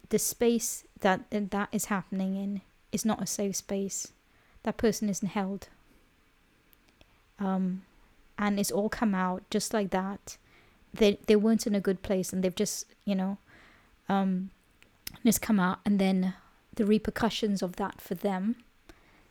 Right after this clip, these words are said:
is not great. And on the other side of it, you on the receiving side, you place yourself in, in a situation of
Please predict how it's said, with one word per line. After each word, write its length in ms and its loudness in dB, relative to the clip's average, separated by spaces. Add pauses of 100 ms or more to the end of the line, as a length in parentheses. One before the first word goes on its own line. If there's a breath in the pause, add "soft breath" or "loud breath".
(400 soft breath)
is 120 -4
not 200 2
great. 380 -2 (760)
And 120 2
on 120 4
the 140 -2
other 220 0
side 320 -2
of 140 -4
it, 160 -4 (500 soft breath)
you 280 4
on 120 2
the 100 0
receiving 800 0
side, 540 -6 (560 soft breath)
you 100 0
place 340 2
yourself 520 -2 (100)
in, 360 -2 (100)
in 420 -4 (100)
a 120 -4
situation 640 -2
of 260 -4